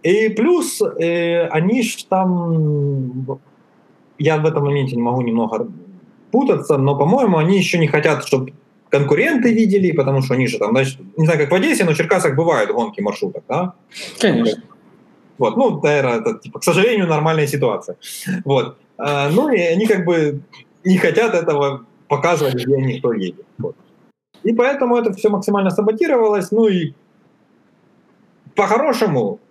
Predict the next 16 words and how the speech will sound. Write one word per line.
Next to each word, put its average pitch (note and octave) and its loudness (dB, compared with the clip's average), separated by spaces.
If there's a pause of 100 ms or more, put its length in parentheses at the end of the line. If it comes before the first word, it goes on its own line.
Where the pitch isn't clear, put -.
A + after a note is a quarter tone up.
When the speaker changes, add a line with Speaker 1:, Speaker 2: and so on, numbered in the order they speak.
(340)
Speaker 1:
вла-, D3 -2
власть E3 0
города E3 2
должна C#3+ 0
была C#3 2
сказать: C3+ -2
"Так, D3+ 0
вы F#3+ 2
или F3+ -2
ставите F#3 2
трекеры, A#3 0
или G3+ 0
гуляйте D3 0
лесом". - -4 (1040)
Вот. G#2 -8
Но A#3+ -2